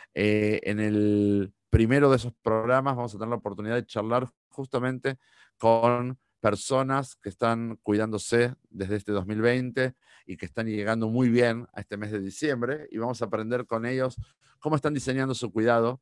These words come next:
para fin de año, ¿sí? Creo que incluso, eh, una de estas dos charlas va a ser justo antes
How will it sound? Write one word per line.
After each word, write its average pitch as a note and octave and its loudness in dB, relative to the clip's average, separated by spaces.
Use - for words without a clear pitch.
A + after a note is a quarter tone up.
para G2 -2
fin A2 -10
de G#2+ -2
año, G2+ -6
¿sí? C3+ -2
Creo A#2 0
que G#2 0
incluso, A2+ 0
eh, G2 -2
una A2+ 0
de G#2+ 0
estas G2+ -4
dos A#2 0
charlas A#2 0
va G#2+ -2
a - -2
ser A2+ -6
justo C#3+ -4
antes C3 -2